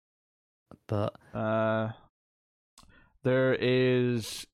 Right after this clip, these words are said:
Speaker 2: a Del Otto Batman variant with the lightning behind him that is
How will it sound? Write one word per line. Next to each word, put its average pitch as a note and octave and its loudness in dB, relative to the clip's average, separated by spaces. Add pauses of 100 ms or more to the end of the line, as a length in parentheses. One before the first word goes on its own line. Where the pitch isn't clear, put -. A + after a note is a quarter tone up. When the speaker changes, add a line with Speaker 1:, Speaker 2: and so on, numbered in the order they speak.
(100)
Speaker 2:
a A#2 2
Del A#2+ 0
Otto C#3+ 0
Batman A2+ 0
variant G2+ 0
with G2 -4
the F#2+ 2
lightning G2+ 0
behind F#2 -2
him F#2 -4
that - -6
is F#2 -6